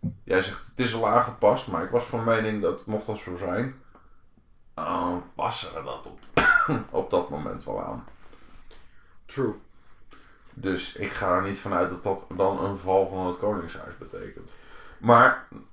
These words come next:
Speaker 1: niet desal-, desal wel te plus. Het is een conspiracy. En dit is er eentje die, die, zeg maar, dat Wilhelmina geneuzel pro-,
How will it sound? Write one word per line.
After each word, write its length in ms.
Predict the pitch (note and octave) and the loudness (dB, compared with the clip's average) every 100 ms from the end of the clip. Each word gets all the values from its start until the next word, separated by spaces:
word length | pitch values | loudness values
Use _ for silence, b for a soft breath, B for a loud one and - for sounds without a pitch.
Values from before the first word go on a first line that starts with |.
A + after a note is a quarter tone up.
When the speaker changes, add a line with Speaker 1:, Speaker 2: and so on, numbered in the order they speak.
| - - | -16 -10
Speaker 1:
niet 440 | F#2+ B2+ B2 - - - - | -4 -2 -2 -6 -18 -20 -20
desal-, 540 | - A#2+ A2+ A2 F#2+ - | -2 0 4 4 2 -8
desal 440 | - F2 G#2+ G#2+ G2+ | -12 2 2 4 6
wel 180 | G#2 G2+ | 8 6
te 100 | G2+ | 2
plus. 540 | A#2 F#3 - - - - - - - - - - _ - B B B - | 2 2 -2 -8 -14 -20 -20 -20 -20 -20 -20 -20 _ -20 B B B 2
Het 220 | F2+ G2 | 2 2
is 120 | A#2 | -2
een 60 | D3 | 0
conspiracy. 840 | E3+ E3+ G3 E3+ G#2 A2 A#2 G3 - - - - - b b b | -4 0 0 2 0 -2 -4 -4 -14 -20 -20 -20 -20 b b b
En 120 | - D3 | -4 -2
dit 100 | C4 | -2
is 120 | - | 0
er 80 | B2 | 0
eentje 360 | E3+ E3 D#3 | 2 0 0
die, 240 | C3+ C3+ A#2+ | 4 4 4
die, 300 | A#2 A2+ G#2+ | 2 0 -4
zeg 220 | - B2 | -2 -2
maar, 100 | A2 | 0
dat 160 | A#2 G2+ | -2 0
Wilhelmina 500 | G#2 A2 A#2 E3+ A3 | 0 2 2 2 2
geneuzel 500 | A#3 A3 G#3+ A3+ G#3+ | 2 2 4 2 0
pro-, 240 | G#3 F#3 | -2 -6